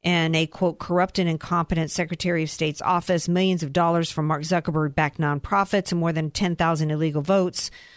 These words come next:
uh, quote, "provide compelling evidence for a person to question the legitimacy of Joe Biden's narrow victory." See, this is what I hate. You just outlined flat-out fraud and that Trump won,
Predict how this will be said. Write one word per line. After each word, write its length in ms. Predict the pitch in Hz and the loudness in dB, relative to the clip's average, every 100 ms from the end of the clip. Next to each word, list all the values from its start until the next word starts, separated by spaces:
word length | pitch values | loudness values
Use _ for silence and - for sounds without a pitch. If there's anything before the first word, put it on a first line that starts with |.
| - _ _ | -20 _ _
uh, 280 | 180 170 165 | 2 2 2
quote, 360 | - 196 175 - | 0 0 0 0
"provide 380 | 180 165 165 | 0 2 2
compelling 520 | - 160 202 202 202 190 | 0 -2 2 2 4 4
evidence 380 | 175 175 170 | 2 0 -2
for 140 | - 165 | -2 -4
a 40 | |
person 380 | - 180 - 165 | 0 -2 0 -2
to 80 | 156 | -4
question 680 | - - 190 190 - 185 175 | -6 0 2 2 0 0 0
the 100 | 151 | 0
legitimacy 720 | 156 151 175 165 160 - 160 | 0 2 0 2 0 0 0
of 80 | 147 | 0
Joe 180 | 160 | 0
Biden's 420 | 156 156 151 139 143 | 2 2 2 -2 0
narrow 240 | 151 147 | 2 2
victory." 320 | 147 143 156 | 0 -2 -4
See, 140 | - 208 | -2 0
this 220 | 214 - | 0 0
is 120 | - | 0
what 120 | 175 | 0
I 80 | 156 | 0
hate. 280 | 143 135 - _ _ _ _ _ _ _ _ _ _ _ _ _ _ _ _ _ _ - | -2 -4 -6 _ _ _ _ _ _ _ _ _ _ _ _ _ _ _ _ _ _ 0
You 140 | 240 | 4
just 240 | 359 381 269 | 4 4 6
outlined 680 | 247 220 220 214 208 202 - _ - | 6 6 6 6 4 2 -4 _ -12
flat-out 580 | - 277 277 269 220 170 | 0 4 6 6 4 4
fraud 680 | - 220 202 156 143 147 - | 2 4 6 6 4 0 -2
and 220 | - 190 185 | 0 2 4
that 220 | 175 _ _ - | 2 _ _ -6
Trump 280 | - 240 170 | 0 0 0
won, 580 | 190 202 170 151 151 | 2 2 2 0 -2